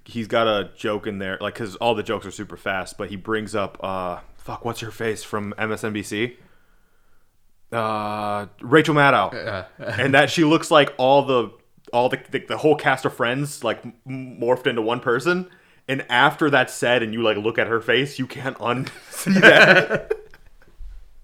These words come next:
Speaker 1: It was such a good joke. Oh, man. But yeah, Magneto.
Speaker 2: Yeah.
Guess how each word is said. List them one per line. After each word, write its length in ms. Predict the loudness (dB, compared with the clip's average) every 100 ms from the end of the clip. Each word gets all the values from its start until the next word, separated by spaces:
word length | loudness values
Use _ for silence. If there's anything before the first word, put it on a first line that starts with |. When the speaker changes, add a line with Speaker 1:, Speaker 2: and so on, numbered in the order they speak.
| -20 -4 4
Speaker 1:
It 60 |
was 220 | 4 4 -2
such 200 | -2 -2
a 60 |
good 240 | -2 -2 0
joke. 340 | -2 -2 -6 _ _ _ _ _ _ _ _ -2
Oh, 240 | 0 0
man. 240 | 0 -2 -4
But 120 | 2
yeah, 160 | 4
Magneto. 440 | 4 0 0 0 -2 -12 -20 -18 -20 -20 -6
Speaker 2:
Yeah. 220 | -4 -4